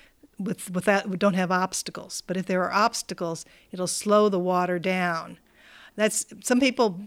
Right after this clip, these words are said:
marveled after the flood about how their, um, their, uh, Saint Augustine grass was largely undamaged. And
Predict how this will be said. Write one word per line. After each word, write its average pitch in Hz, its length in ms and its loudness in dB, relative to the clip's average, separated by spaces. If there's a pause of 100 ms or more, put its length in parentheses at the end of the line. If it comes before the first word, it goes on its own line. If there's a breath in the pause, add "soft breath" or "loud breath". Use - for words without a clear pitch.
(140)
marveled 208 600 4
after 190 260 0
the 170 120 -8
flood 185 400 -2
about 175 240 -2
how 190 340 2
their, 180 420 0
um, 175 440 -4 (720 loud breath)
their, 185 560 -4
uh, 202 80 2
Saint 220 200 2
Augustine 220 480 2
grass 185 440 -2 (360)
was 208 220 -6
largely 214 440 2
undamaged. 208 680 0
And 175 200 -8